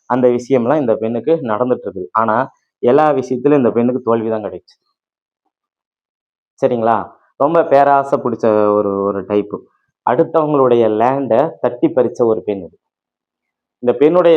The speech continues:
ஜாதகத்தை பார்க்கும்போது நான் இவ்வளவு விஷயம் இருக்குன்னு பார்த்துட்டு அந்த அம்மா கடைசியில எனக்கு ஃபீஸ் கொடுத்தாங்க. "அம்மா, மகராசியா இருப்ப, உன் ஃபீஸ் எனக்கு வேணாம். நீ எந்த வகையிலும் நல்ல பெண் கிடையாது.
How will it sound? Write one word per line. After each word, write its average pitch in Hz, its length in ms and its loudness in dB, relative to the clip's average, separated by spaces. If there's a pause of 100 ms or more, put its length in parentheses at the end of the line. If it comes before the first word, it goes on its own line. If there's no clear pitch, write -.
ஜாதகத்தை 139 600 2
பார்க்கும்போது 123 640 0
நான் 120 240 0
இவ்வளவு 156 340 2
விஷயம் 151 320 0
இருக்குன்னு 131 340 -2
பார்த்துட்டு 120 420 0
அந்த 113 180 -6
அம்மா 120 160 -2
கடைசியில 120 380 -2
எனக்கு 120 140 -8
ஃபீஸ் 135 200 -4
கொடுத்தாங்க. 107 360 -10
"அம்மா, 127 160 -2 (540)
மகராசியா 127 580 2
இருப்ப, 110 240 0 (140)
உன் 110 240 -4
ஃபீஸ் 131 180 -4
எனக்கு 107 300 -4
வேணாம். 104 280 -4 (560)
நீ 123 180 0
எந்த 127 320 2
வகையிலும் 143 400 0
நல்ல 127 200 0
பெண் 117 200 -4
கிடையாது. 95 320 -4